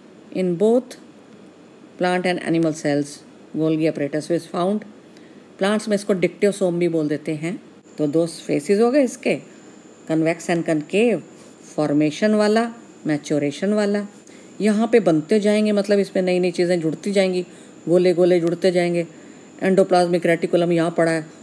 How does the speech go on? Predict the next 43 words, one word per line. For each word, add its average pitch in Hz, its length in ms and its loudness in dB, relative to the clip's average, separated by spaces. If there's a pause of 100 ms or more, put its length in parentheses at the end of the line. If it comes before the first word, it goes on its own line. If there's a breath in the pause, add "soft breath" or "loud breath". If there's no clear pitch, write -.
(160)
वहाँ 175 220 0
से 180 120 2
कुछ 185 220 -2
बन 170 200 4
के 180 140 -2
आया 170 260 4
जी, 165 140 -2
टूट 170 260 -2
टूट 175 160 2
के 180 120 0
आया, 165 260 0 (260)
vesicles, 165 540 0 (420 loud breath)
वो 185 100 6
इसके 180 180 -2
साथ 160 280 0
जुड़ 180 180 4
गई, 160 200 2
जुड़ती 170 320 -2
गई। 143 180 0 (720 loud breath)
तो 196 80 -4
यहाँ 196 260 -4
पे 214 80 0
ये 220 80 4
जुड़ता 208 320 2
जाता 202 300 2
है 202 60 4
और 185 100 0
नए 185 220 6
नए 196 160 2
ये 185 240 0 (400 loud breath)
cisterni 180 440 2
पैदा 170 240 2
होंगे, 165 300 2
बनते 156 300 0
जाएंगे। 139 300 -4 (800)
और 190 100 2
ये 190 100 2
ऊपर 226 260 2
ऊपर 226 180 2
क्या 226 160 2
हो 220 60 2
रहा 214 100 -2
है, 202 80 -12